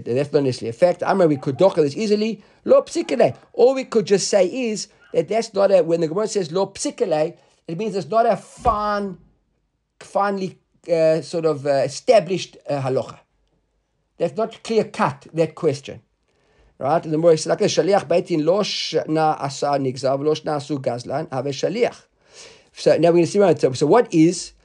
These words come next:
shaliach beit din in our Mishnah? Makes no difference if the nigzal appointed him or the, or the, or the, or the gazlan appointed him. That shaliach psikele. That is something which everybody can live with, and that's what our Mishnah is speaking about.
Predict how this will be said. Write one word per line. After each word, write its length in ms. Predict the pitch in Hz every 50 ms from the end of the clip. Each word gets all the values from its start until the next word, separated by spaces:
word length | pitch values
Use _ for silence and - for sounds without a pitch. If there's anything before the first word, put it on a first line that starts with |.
| _ -
shaliach 500 | - 180 160 180 196 185 147 131 - -
beit 240 | 233 330 339 -
din 100 | - 233
in 140 | 190 185 175
our 100 | 143 131
Mishnah? 460 | 139 143 139 127 - - - - - - _ _ _ -
Makes 260 | 143 170 175 165 -
no 120 | 196 190 185
difference 420 | 139 208 226 233 - 208 175 165 -
if 320 | - 208 - - - _
the 100 | - 160
nigzal 400 | - 160 156 185 247 208 247 220
appointed 380 | 196 - - 196 185 - - 160
him 100 | 147 123
or 100 | 147 147
the, 220 | 151 - - 151
or 120 | - 123 147
the, 260 | 139 139 139 139 135 139
or 80 | 143
the, 260 | 139 139 135 135 135 131
or 80 | 139 135
the 100 | 135 127
gazlan 320 | 120 170 220 254 240 254
appointed 400 | 214 147 - 160 151 151 151 156
him. 180 | 170 190 180 - - - _ _ _ _
That 260 | 175 208 247 247 -
shaliach 560 | - - 208 165 180 208 233 254 233 - - - _
psikele. 580 | - - 285 254 - - 185 147 120 98 - - _ _ _ _ _
That 160 | 151 220 254
is 100 | 269 233
something 300 | - 247 233 233 233 226
which 140 | 208 196 202
everybody 340 | 208 220 214 208 202 196 185
can 260 | 190 202 180 170 165
live 140 | 165 175 143
with, 160 | 143 - - _ _ _
and 100 | - 139
that's 160 | 190 233 233 233
what 80 | 233
our 100 | 208 180
Mishnah 220 | 175 175 170 170 180
is 60 | -
speaking 320 | - 151 139 135 - 139
about. 340 | 127 113 127 117 123 135 -